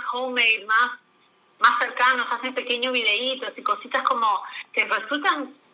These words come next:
casi poéticas, eh, que los hicieron ellos con su celular, aprovechando la instancia. Entonces, eh, eh, eh, me parece que ellas, eh, son un re buen ejemplo de, de esto que estamos hablando.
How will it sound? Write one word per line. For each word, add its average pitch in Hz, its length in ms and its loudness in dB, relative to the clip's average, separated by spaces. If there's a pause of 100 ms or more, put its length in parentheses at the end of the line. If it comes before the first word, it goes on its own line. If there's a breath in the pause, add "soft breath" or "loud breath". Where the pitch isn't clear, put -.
(420)
casi - 300 2
poéticas, 214 840 2 (600)
eh, 185 240 -2
que 208 100 -2
los 196 100 -6 (120)
hicieron - 260 2
ellos 254 220 -2
con 214 160 -10
su - 80 -16
celular, 202 540 4
aprovechando 220 440 -4
la 233 80 0
instancia. - 680 2 (160)
Entonces, 208 400 -6 (100)
eh, 175 440 2 (600)
eh, - 140 -2 (120)
eh, - 320 -2
me 214 120 -2
parece 226 360 0
que 226 140 0
ellas, 226 180 0 (220)
eh, 196 200 -6
son 202 380 0
un 196 180 -6
re 208 160 4
buen 202 260 2
ejemplo 175 520 0
de, 160 340 -2
de 165 360 0 (100)
esto - 320 -2
que - 60 -14
estamos - 320 0
hablando. 160 500 2